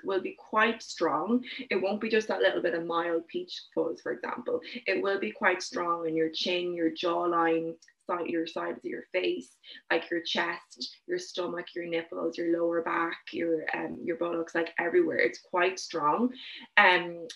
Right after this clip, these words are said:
then there will be the acne as well. Typically that will be hormonal acne around the jawline. And then the hair loss typically occurs around the male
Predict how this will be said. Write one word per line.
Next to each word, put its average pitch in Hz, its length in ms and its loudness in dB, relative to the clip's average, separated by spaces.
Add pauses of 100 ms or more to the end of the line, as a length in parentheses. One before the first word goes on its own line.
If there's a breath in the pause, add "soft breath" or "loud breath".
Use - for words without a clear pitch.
then 190 380 4
there 185 200 4
will 175 180 4
be 170 340 2
the - 100 2
acne 170 440 0
as 165 120 4
well. 160 240 0
Typically 175 420 0
that 170 120 0
will 165 60 -2
be 170 120 -2
hormonal 165 520 0
acne - 400 -4
around - 240 -4
the - 60 -10
jawline. 185 760 -4 (380 loud breath)
And 185 100 4
then 175 120 0
the 180 60 2
hair 175 400 0
loss 170 240 -8
typically 175 460 -2
occurs 170 320 0
around 175 140 -4
the 170 60 -4
male 170 300 0